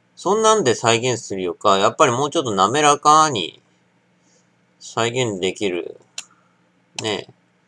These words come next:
ソフトとかツールとかなんて腐るほどあるでしょ。うん。まあ、立体感とかのやつを分かりやすく表現してるんだと思うけど、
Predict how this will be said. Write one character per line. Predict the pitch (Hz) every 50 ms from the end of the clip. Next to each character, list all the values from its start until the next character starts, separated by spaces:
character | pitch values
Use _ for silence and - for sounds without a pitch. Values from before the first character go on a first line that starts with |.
| _ _ _ _ _ _ _ _ _ _ _ _
ソ | - - - 127 131
フ | - -
ト | - 101 87
と | 92 85
か | - 80 -
ツ | - - - 113
ー | 117 117
ル | 117 117
と | - 120
か | 113
な | 98 85 80
ん | -
て | - -
腐 | - - - 139
る | 139 127
ほ | 107 92
ど | 85 85
あ | 87
る | 87
で | - -
し | - -
ょ。 | - - _ _ _ _ _ _ _ _ _ _ _ _ _ _ _ _ _ _ _ _ - _ _ _ _ _ _ _ _ _ _ _ _ _ _ _ _
う | - 82
ん。 | 78 69 64 - _ _ _ _ _ _ _ _ _ _ _ _ _ _ _ _ _ _ _ _ _ _ _ _ _ _ _ _ _ _ _ _ _ _ _ _ _ _ _ _ _
ま | 127 110
あ、 | 101
立 | - 101 98 98 -
体 | - 165 170 185 -
感 | 151 123 104 92
と | - 87 -
か | 90 82
の | 80 78 78 - _ _ - - - - - _ _ _
や | - 110 113 -
つ | -
を | 90 78
分 | 85 95 -
か | 113 117
り | 131
や | 135 139
す | 135 -
く | - - - - 107
表 | 107 113 120 117
現 | 110 -
し | -
て | - 110
る | 110 113 107
ん | 95
だ | 85 80
と | - 87
思 | 80 82 87 98 101
う | 90
け | - 73
ど、 | - - - - -